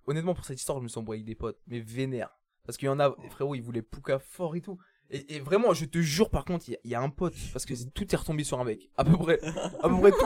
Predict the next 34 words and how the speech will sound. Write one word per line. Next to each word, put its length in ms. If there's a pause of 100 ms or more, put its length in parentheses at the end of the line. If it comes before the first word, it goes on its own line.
est 60
retombé 240
sur 140
un 40
mec, 160
alors 220
que 80
vraiment, 300
la 100
personne 440
qui 100
a 40
tout 240
orchestré, 400
qui 120
voulait 180
faire 240
sa 120
vidéo 280
YouTube, 420 (440)
c'était 180
moi, 200
frère. 200
<laughs> 2250
J'étais 240
trop 280
chaud 180
pour 140
faire 120
cette 160
vidéo 280
Urbex, 360
tu 100
vois. 160